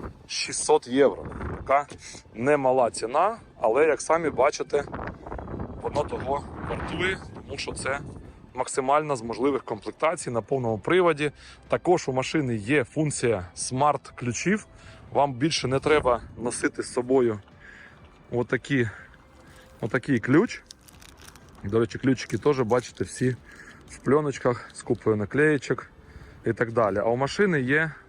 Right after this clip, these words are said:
технологія цифрового ключа. Це коли ви можете,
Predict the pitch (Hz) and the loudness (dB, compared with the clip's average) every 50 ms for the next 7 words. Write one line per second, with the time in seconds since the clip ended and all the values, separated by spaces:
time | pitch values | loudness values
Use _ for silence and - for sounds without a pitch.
0 | - - - 113 - 127 117 123 147 156 147 143 139 135 131 131 - - - - | -10 -6 -6 -4 -2 0 2 4 4 4 6 4 4 2 2 -2 -6 -12 -20 -20
1 | - - - - - - - - - - - - - - - - - - 156 - | -20 -20 -20 -18 -18 -18 -20 -20 -20 -18 -16 -14 -14 -12 -10 -6 -2 -2 0 2
2 | - 165 160 147 156 135 117 117 107 - 135 135 - - 196 202 208 214 220 202 | 2 2 2 4 4 4 2 2 0 0 0 0 0 2 2 4 4 4 0 -2
3 | 180 - - - - - - - 135 135 139 139 139 135 135 131 131 123 - - | -6 -12 -20 -18 -14 -8 -2 0 2 4 4 4 4 4 4 4 2 2 0 0
4 | 135 139 151 151 135 131 131 147 156 135 139 - - 131 131 123 | 0 2 2 4 2 2 2 2 0 0 0 -2 0 0 0 0